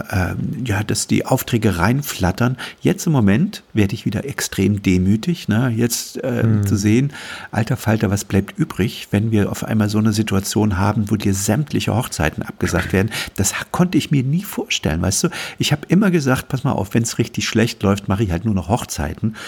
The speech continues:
Speaker 1: <laughs> Das klingt jetzt vielleicht ein bisschen
Speaker 2: Mhm.
Speaker 1: blöde, aber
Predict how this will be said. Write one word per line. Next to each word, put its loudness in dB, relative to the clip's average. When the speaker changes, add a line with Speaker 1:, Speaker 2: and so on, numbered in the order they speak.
Speaker 1:
<laughs> -12
Das -2
klingt -2
jetzt -8
vielleicht 0
ein 0
bisschen 4
Speaker 2:
Mhm. 2
Speaker 1:
blöde, 6
aber 2